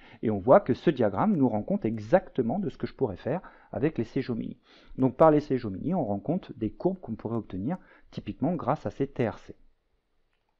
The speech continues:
Donc entre le matériau C quarante-cinq, donc là c'était C trente-cinq, euh, lors du premier essai, euh, qu'on avait fait au premier semestre, et ce trente-quatre C R M O quatre,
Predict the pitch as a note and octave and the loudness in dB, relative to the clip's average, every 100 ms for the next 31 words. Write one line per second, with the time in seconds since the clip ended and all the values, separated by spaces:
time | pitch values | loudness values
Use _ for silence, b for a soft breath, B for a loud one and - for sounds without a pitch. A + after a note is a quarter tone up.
0 | b b b b D3+ D#3+ - - - D3 | b b b b 4 4 4 -6 -2 -2
1 | C3+ C#3+ C#3+ C3+ C3 C3 C3+ B2+ - B2+ | 0 2 2 4 2 2 -2 -4 -4 0
2 | A#2+ A2 G#2 D3 D#3 G2 - A2 A#2 G2+ | 0 0 -2 -2 -2 -4 -8 -10 -8 -10
3 | - G#2+ G#2+ G#2+ A#2+ A#2 - - G2+ G2+ | -8 -8 -8 -6 -6 -6 -8 -12 -8 -8
4 | G#2 - A2 G#2+ G#2+ - A2+ A2 F#2+ G2+ | -8 -6 -4 -4 -6 -6 -6 -6 -6 -10
5 | F#2 G2+ A2+ F#2+ - G2+ G2 G#2 E3+ A3+ | -8 -8 -6 -6 -8 -10 -6 0 0 0
6 | - B B B C#3 D3 - C3+ C3 C3+ | -4 B B B -2 0 0 0 0 -2
7 | - A#2+ G#2 F#2+ F2+ D#3 - | -2 -6 -6 -6 0 0 2